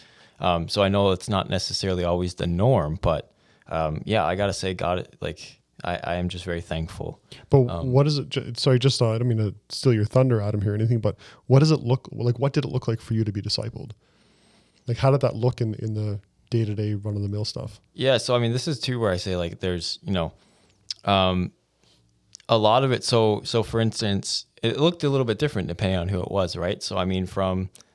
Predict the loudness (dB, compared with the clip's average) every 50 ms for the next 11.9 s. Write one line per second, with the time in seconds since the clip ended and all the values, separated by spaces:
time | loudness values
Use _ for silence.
0 | _ _ _ -6 -4 -2 0 0 0 0 -2 -4 -6 -8 -10 _ _ _ _ _
1 | _ _ _ -4 -2 0 0 0 -2 -2 -4 -4 -4 -4 -4 0 0 2 2 0
2 | -2 -4 -4 -4 -4 -4 -4 -2 -2 -2 -2 -2 -2 -2 -2 -2 -4 -4 -6 -6
3 | -4 -4 -4 -4 -4 -6 -8 _ _ _ _ _ _ _ -4 -4 -2 -2 -2 -2
4 | -2 0 0 -2 -2 -4 -4 -6 -4 -2 -2 0 0 0 0 -2 -4 -4 -6 -8
5 | -8 -8 -6 -2 0 2 2 2 0 -2 -2 0 2 4 4 2 2 -2 -4 -2
6 | -2 -2 -2 -2 -6 -10 -14 _ _ _ _ _ _ _ -4 -4 -4 -4 -6 -10
7 | _ _ _ 0 2 2 2 0 -2 -4 -10 -10 -6 -2 0 0 0 -2 -4 -6
8 | -4 -2 -2 -2 -2 -2 -2 -2 -2 -2 -4 -4 -2 -2 -2 -2 -2 -2 -2 -4
9 | -4 -4 -6 -4 -4 -4 -2 0 0 0 0 -2 -4 -6 -8 -6 -2 2 2 4
10 | 4 4 2 2 2 0 2 2 2 0 0 -2 -2 0 0 2 2 0 0 -2
11 | -2 -2 -2 0 0 -2 -2 -4 -6 -2 0 2 2 4 2 2 0 -2